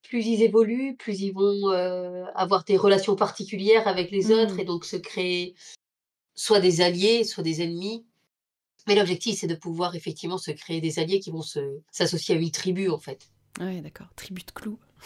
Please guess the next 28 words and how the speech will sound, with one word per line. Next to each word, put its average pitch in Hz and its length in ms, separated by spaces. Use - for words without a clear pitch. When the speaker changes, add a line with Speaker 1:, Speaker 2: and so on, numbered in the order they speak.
Speaker 2:
<laughs> 320 340
Speaker 1:
Exactement. 202 400
Speaker 2:
Et 196 200
ça 202 180
me 202 60
fait - 140
penser, 254 600
euh, 175 340
euh, 180 320
Kim, 269 340
toi, 240 200
dans 214 140
ton 180 120
travail, 202 640
tu - 180
travailles 190 300
surtout - 340
sur 208 240
la, 170 600
si 202 220
je 202 60
me 202 80
souviens 226 260
bien, 202 140
parce 180 140
que 202 60
alors, 175 140
alors, 165 300